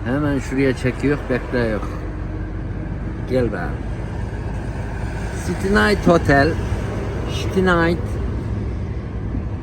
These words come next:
İngilizcem yok biliyorsunuz benim. Gavurcam yok.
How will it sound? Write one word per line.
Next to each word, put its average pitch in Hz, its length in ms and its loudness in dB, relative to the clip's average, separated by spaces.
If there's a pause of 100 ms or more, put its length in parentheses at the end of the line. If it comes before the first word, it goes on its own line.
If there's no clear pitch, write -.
(420)
İngilizcem 165 600 2
yok 170 160 6 (100)
biliyorsunuz 147 640 4
benim. 131 220 2 (420)
Gavurcam 123 540 2
yok. 135 120 0